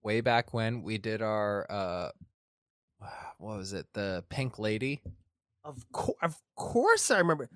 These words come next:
Speaker 1: Where it was a
Speaker 2: Wasn't that
Speaker 1: little
Speaker 2: Harrowhorn? That was the
Speaker 1: We
Speaker 2: Harrowhorn.
Speaker 1: used Harrowhorn
Speaker 2: Yeah.
Speaker 1: for that initially. I think this would be really good in a Pink Lady cocktail. Now, for those of you who aren't continuous listeners, um, that's with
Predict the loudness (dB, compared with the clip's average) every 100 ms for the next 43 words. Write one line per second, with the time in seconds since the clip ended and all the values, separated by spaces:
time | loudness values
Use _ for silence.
0 | 6 6 6 0 -2 0 0 -2 -2 4
1 | 6 6 6 4 2 2 2 2 2 0
2 | 0 0 2 4 4 2 0 4 4 4
3 | 4 4 2 0 2 6 8 8 6 2
4 | -2 -2 -2 -2 -2 -4 -4 -2 -2 4
5 | 6 4 2 2 2 0 -2 0 2 4
6 | 4 4 2 4 4 4 2 0 0 2
7 | 0 0 2 2 2 0 -2 -2 0 0
8 | 0 -2 -2 -2 0 0 0 0 -2 0
9 | -2 0 0 4 4 4 0 -2 4 4
10 | 4 4 4 4 2 -6 -20 -20 -16 -2
11 | 2 2 -2 -8 -2 -2 -2 -2 0 2
12 | 2 0 -2 -4 -6 -6 -6 -6 -6 -6
13 | -8 -8 _ _ -20 _ -10 -2 0 2
14 | 0 -4 0 2 2 0 -2 2 4 4
15 | 2 -2